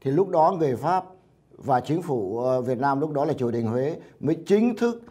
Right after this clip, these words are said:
là bảo mình phải dùng cái chữ này để mà viết tiếng Việt. Dạ, xin cảm ơn giáo sư Nguyễn, ờ, Đăng Hưng.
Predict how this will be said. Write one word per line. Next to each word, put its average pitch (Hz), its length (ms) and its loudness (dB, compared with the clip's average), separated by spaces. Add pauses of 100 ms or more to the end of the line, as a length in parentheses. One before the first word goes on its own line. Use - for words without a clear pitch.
(180)
là 117 360 0 (160)
bảo 104 380 -2 (160)
mình 113 220 -4
phải 104 400 -4 (120)
dùng 110 400 -4 (180)
cái 139 140 -8
chữ 156 80 -6
này 123 320 -4
để 101 180 -6
mà 104 280 -6
viết 113 360 -6
tiếng 139 140 -4
Việt. 120 180 -4 (500)
Dạ, 123 120 -6
xin 156 200 -6
cảm 131 240 0
ơn 143 300 -2
giáo 147 140 -2
sư 147 320 -4
Nguyễn, 131 440 -6
ờ, 135 260 -6
Đăng 131 220 -4
Hưng. 151 340 -4